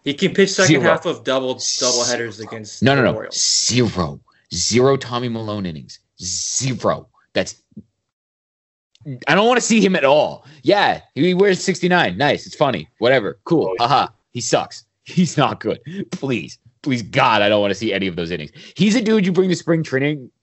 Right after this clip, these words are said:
Speaker 2: spring training just 'cause you need to fill out innings. <laughs> He better not make your roster ever. Um, I don't know. You guys wanna talk anything more about the injuries? I'm just gonna jump right into the breakout.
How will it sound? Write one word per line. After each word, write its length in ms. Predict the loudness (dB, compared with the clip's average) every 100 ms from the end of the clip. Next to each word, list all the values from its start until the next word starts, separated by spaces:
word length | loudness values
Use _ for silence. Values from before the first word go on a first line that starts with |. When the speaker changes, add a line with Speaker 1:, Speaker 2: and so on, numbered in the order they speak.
| -18
Speaker 2:
spring 280 | -2 -2
training 300 | 2 0 -2
just 120 | -6 -8
'cause 100 | -6
you 80 | -4
need 200 | -4 -4
to 60 |
fill 260 | -6 -4 -2
out 140 | -4 -8
innings. 340 | -16 -20 -20 _ _
<laughs> 220 | _ -20
He 160 | -2 -2
better 340 | 0 2 2
not 180 | 4 2
make 220 | 2 0
your 80 | -2
roster 400 | -6 -6 -8 -10 -12
ever. 260 | -16 -18 -20 _ _ _ _ _ _ _ _ _ _ _ -2
Um, 520 | 2 4 4 0 -4 _ _ _ _ _ _ _ _ _ _ _
I 40 | 0
don't 60 | 2
know. 60 |
You 100 | 4
guys 100 | 2 0
wanna 100 | 0
talk 200 | 2 2
anything 280 | 0 0
more 120 | -2 0
about 140 | -2
the 100 | -2
injuries? 260 | -4 -4 -6 -8
I'm 160 | -6 -6
just 120 | -6
gonna 100 | -10
jump 320 | -6 -8 -8 -8
right 160 | -6
into 160 | -6 -8
the 80 | -12
breakout. 460 | -12 -12 -10 -12